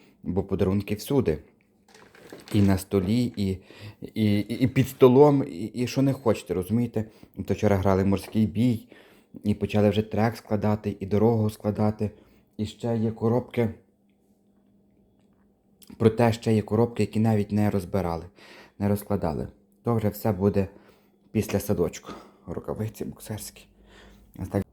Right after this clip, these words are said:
просто безподобно. Вночі вже був приморозок.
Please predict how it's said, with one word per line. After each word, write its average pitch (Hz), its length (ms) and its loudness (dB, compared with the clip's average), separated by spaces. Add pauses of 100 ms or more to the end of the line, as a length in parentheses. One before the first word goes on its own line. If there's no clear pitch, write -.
просто - 320 -6
безподобно. 101 680 -2 (480)
Вночі 110 260 2
вже 107 140 2
був 104 200 0
приморозок. 98 680 -2